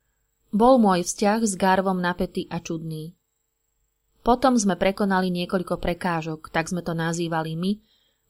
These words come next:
no namiesto toho, aby naše manželstvo posilnili, ako sa stáva šťastnejším párom, o ktorých sa píše v maminých ženských časopisoch, naše prekážky spravili presne to, čo prekážky robia.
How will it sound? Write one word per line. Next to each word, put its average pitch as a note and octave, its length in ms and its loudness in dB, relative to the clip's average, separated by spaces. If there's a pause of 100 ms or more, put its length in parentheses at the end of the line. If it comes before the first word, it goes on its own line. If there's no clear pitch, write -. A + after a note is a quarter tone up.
no F#3+ 160 4
namiesto A3+ 560 2
toho, G3+ 320 2
aby F#3+ 240 0
naše F#3 320 -2
manželstvo F#3+ 640 0
posilnili, G3+ 800 0 (480)
ako F#3+ 240 0
sa F#3+ 160 0
stáva F3+ 400 0
šťastnejším F3+ 720 -4
párom, F#3+ 480 2
o F3 100 -2
ktorých F3+ 380 -2
sa D#3+ 160 -2
píše F#3 480 -2
v F3 80 -4
maminých F3 480 -2
ženských F3 480 -6
časopisoch, G#3+ 800 -4 (680)
naše B3+ 320 4
prekážky A3 480 0
spravili G3+ 460 0
presne G3 340 -2
to, F#3 220 0
čo F3+ 180 -2
prekážky E3+ 560 -4
robia. D#3 400 -6